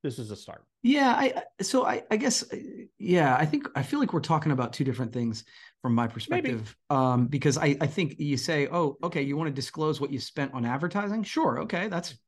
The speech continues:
Speaker 2: I, I don't know that I care about that because I feel like I'm sort of doing that anyway, as, uh, you know, when we file our taxes and we say, "Hey, this is, you know,
Speaker 1: Right.
Speaker 2: what, uh, profit is," and all that sort of thing. That feels different than, 'cause where do you draw the line? So
Speaker 1: Yeah, I
Speaker 2: if,
Speaker 1: don't know.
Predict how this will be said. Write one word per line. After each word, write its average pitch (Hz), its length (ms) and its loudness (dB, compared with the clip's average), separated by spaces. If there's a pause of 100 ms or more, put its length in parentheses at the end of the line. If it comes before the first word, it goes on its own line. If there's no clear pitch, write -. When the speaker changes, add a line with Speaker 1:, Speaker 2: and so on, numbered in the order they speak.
Speaker 2:
I, - 160 -8
I 156 60 0
don't 170 140 0
know 147 120 4
that 135 140 2
I 123 160 0 (500)
care 139 140 -4
about 120 220 -2
that 180 180 2
because 139 160 -2
I 147 80 2
feel 175 180 -4
like 156 160 0
I'm 139 220 0 (580)
sort 285 380 2
of 127 120 2
doing 139 280 2
that 120 160 -2
anyway, 143 500 -2
as, 135 160 -4
uh, 143 40 -6
you 139 300 -6
know, 123 120 -2
when 127 120 -4
we 123 100 -4
file 131 280 -2
our 127 140 -2
taxes 143 500 -6
and 139 80 -4
we 127 80 -4
say, 131 220 -4
"Hey, 127 100 0
this 123 240 -4
is, 113 320 -6
you 123 80 0
know, 110 80 4
Speaker 1:
Right. 95 120 -2 (260)
Speaker 2:
what, 123 160 -4 (180)
uh, 120 80 -6
profit 127 380 0
is," 120 160 -2
and 123 80 0
all 117 80 0
that 113 160 -4
sort 135 140 -2
of 113 60 -8
thing. 165 240 0 (640)
That 220 300 4
feels 202 340 6
different 143 460 0
than, 131 260 2
'cause 147 240 0
where 196 160 4
do 247 60 6
you 247 80 6
draw 160 180 0
the 135 80 -2
line? 113 200 -6 (320)
So 151 320 -2 (320)
Speaker 1:
Yeah, 180 100 6
I - 20 8
Speaker 2:
if, - 160 -2
Speaker 1:
don't 160 140 -12
know. 185 100 -10